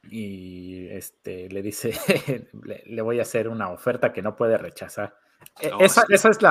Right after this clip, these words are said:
Speaker 1: esa frase me encanta mucho, ¿no? Que es
Speaker 2: Sí.
Speaker 1: muy representativa y, y que,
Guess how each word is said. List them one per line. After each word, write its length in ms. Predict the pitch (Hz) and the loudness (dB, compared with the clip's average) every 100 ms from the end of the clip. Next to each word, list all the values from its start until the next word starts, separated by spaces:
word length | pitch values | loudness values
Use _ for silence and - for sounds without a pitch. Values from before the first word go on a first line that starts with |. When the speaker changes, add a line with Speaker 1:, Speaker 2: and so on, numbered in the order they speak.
| 151 | 6
Speaker 1:
esa 260 | 165 190 170 | 4 6 6
frase 400 | 123 113 - 160 | 4 4 2 -2
me 120 | 107 | -4
encanta 480 | 98 95 127 123 117 | -8 -6 -4 -2 -4
mucho, 300 | 113 110 92 | -8 -12 -10
¿no? 320 | 104 180 - _ _ _ _ _ _ - - | -8 -8 -12 _ _ _ _ _ _ -16 0
Que 120 | 120 | 2
es 80 | 120 | 2
Speaker 2:
Sí. 280 | 127 143 139 _ - | -2 -8 -12 _ -2
Speaker 1:
muy 800 | 131 135 143 139 131 120 107 107 | 4 6 6 4 2 -2 -4 0
representativa 960 | 113 113 107 113 101 98 - 113 139 165 | 0 2 0 -2 -2 -2 -2 0 0 0
y, 340 | 127 98 95 _ _ _ _ | -4 -8 -12 _ _ _ _
y 120 | 113 - | -20 -6
que, 440 | 104 95 90 | -6 -4 -8